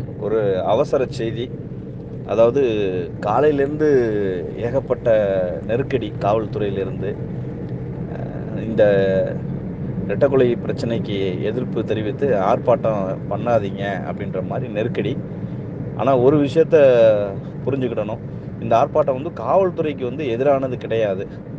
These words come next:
காவல்துறையினர் வந்து சிறப்பாக நடவடிக்கை எடுத்திருக்கிறார்கள். அவர்களுக்கு எதிரான ஆர்ப்பாட்டம் இது அல்ல. அவர்களுக்கு எதிராக கோஷம் போட போவதும் கிடையாது.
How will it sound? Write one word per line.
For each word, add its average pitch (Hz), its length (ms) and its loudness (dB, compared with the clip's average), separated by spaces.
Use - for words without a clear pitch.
காவல்துறையினர் 120 640 0
வந்து 117 240 -2
சிறப்பாக 135 500 4
நடவடிக்கை 127 560 2
எடுத்திருக்கிறார்கள். 101 680 0
அவர்களுக்கு 139 640 2
எதிரான 170 600 4
ஆர்ப்பாட்டம் 139 480 2
இது 123 280 0
அல்ல. 110 280 2
அவர்களுக்கு 120 420 2
எதிராக 135 580 6
கோஷம் 131 320 4
போட 120 200 4
போவதும் 110 400 -2
கிடையாது. 113 500 0